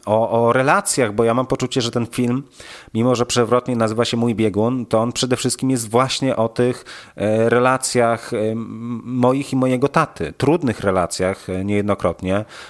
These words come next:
Myślę sobie, że to jest troszeczkę jednak w naszym kraju cały czas taki temat tabu, to jak te relacje wyglądają.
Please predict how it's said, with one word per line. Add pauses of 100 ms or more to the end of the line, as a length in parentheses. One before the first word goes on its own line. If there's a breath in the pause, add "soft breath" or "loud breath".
(120 loud breath)
Myślę
sobie,
że
to
jest
troszeczkę
jednak
w
naszym
kraju
cały
czas
taki
temat
tabu, (340 loud breath)
to
jak
te
relacje
wyglądają.